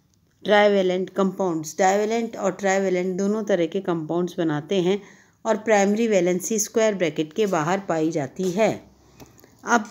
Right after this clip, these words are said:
इस प्राइमरी वैलेंसी के बाद आती है सेकेंडरी वैलेंसी। Secondary valency of each metal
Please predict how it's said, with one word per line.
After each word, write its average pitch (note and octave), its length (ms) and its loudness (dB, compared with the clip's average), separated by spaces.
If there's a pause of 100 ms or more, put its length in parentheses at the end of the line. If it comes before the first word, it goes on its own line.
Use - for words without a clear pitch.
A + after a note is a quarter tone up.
इस C#4 260 0
प्राइमरी G#3 500 2
वैलेंसी G3 440 0
के G#3+ 120 -2
बाद F#3 280 0
आती E3+ 260 -4
है F#3 220 0
सेकेंडरी F#3 580 -2
वैलेंसी। F3 760 -2 (380)
Secondary A#3 640 2
valency G#3 540 2
of G3+ 100 4 (100)
each A3+ 320 -4
metal F#3+ 420 -2